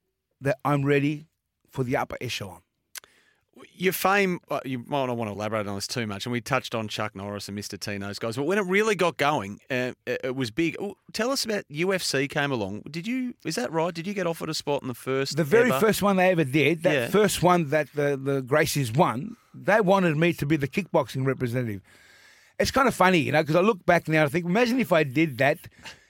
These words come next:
Speaker 1: and even if I didn't win, I would have been, you know, in the history books about that first event that took place.
Speaker 2: Do you regret not doing it?
Speaker 1: Some parts of me, because,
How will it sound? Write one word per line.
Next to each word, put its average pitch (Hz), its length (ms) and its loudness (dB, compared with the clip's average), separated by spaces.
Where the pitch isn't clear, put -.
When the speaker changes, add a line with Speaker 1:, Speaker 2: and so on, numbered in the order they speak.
Speaker 1:
and 214 220 0
even 285 140 0
if 185 120 2
I 180 80 6
didn't 180 240 2
win, 165 180 4
I 180 60 4
would 175 140 4
have 156 100 0
been, 165 340 0
you 175 120 -2
know, 151 80 6
in 165 140 2
the 156 60 2
history 147 360 -2
books 135 260 -6
about 139 420 0
that 143 220 -4
first 151 320 0
event 139 280 0
that 123 120 -8
took 123 180 -6
place. 143 280 -4
Speaker 2:
Do - 120 -4
you 156 80 2
regret 156 300 -2
not 175 140 -8
doing 226 180 -10
it? 311 80 -16
Speaker 1:
Some 254 340 0
parts 214 320 6
of 185 100 2
me, 220 380 0
because, 180 480 2